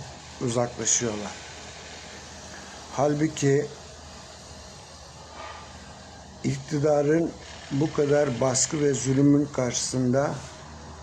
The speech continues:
gündemi ekonomiden uzaklaştırarak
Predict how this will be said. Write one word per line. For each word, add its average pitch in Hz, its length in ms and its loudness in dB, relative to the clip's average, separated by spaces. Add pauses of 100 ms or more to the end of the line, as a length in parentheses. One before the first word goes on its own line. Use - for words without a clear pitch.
(1700)
gündemi 143 640 8 (920)
ekonomiden 151 760 6 (120)
uzaklaştırarak 143 1080 4